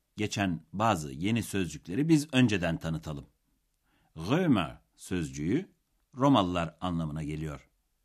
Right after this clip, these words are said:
Aachen yöresinde İsa'dan önce ikinci yüzyılda Romalılar yaşamışlardı.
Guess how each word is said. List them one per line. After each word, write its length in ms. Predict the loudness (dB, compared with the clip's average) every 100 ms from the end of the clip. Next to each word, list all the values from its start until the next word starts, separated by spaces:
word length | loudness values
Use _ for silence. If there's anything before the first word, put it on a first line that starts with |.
| _ _ _ _
Aachen 340 | 2 2 2 -2
yöresinde 720 | -2 -4 -6 -4 -2 -2 -6 _ _ -4
İsa'dan 540 | -4 -2 -4 -2 -2
önce 280 | 0 0 0
ikinci 360 | -2 -2 0
yüzyılda 760 | 2 0 0 -2 0 -2 -2 -8 -2
Romalılar 480 | 0 2 0 -2
yaşamışlardı. 880 | -2 -4 -4 -4 -4 -6 -6 -8 -16